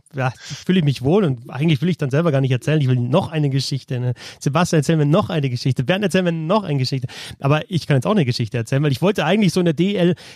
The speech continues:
es ist ja, wie ihr gesagt habt, also mit Bass, ja, also die spielen ja dann alle mit, die in der D E L spielen und manche spielen besser, manche spielen schlechter und in der letzten Saison hätte ich gesagt, ja, Jonas Müller und Freddy Tiffels sind so zwei, die eigentlich jetzt die Erwartungen, die,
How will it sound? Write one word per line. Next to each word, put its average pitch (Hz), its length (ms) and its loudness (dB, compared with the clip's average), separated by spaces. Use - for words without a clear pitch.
es 139 100 0
ist 240 140 2
ja, 185 140 -2
wie 151 280 -2
ihr 220 60 2
gesagt 175 300 0
habt, 147 80 0
also 131 120 2
mit 139 220 0
Bass, - 480 -4
ja, 143 80 -8
also 156 260 0
die 180 160 -2
spielen 233 260 0
ja 226 40 2
dann 196 140 0
alle 202 180 0
mit, 208 220 -2
die 180 80 0
in 151 80 4
der 143 100 4
D 139 200 2
E - 20 0
L 139 180 2
spielen 143 300 0
und 135 160 0
manche 147 260 0
spielen 160 240 0
besser, 165 240 -2
manche 156 260 0
spielen 151 280 -2
schlechter 160 360 -2
und 143 100 2
in 135 60 2
der 135 80 2
letzten 156 220 -4
Saison 156 220 2
hätte 156 100 2
ich 143 80 0
gesagt, 151 200 0
ja, 139 180 2
Jonas 151 240 0
Müller 170 240 4
und 147 100 -2
Freddy 147 220 -2
Tiffels 175 340 -2
sind 156 140 2
so 151 100 0
zwei, 135 340 0
die 147 140 2
eigentlich 175 340 0
jetzt 151 200 -2
die 165 60 2
Erwartungen, 143 540 2
die, 143 220 0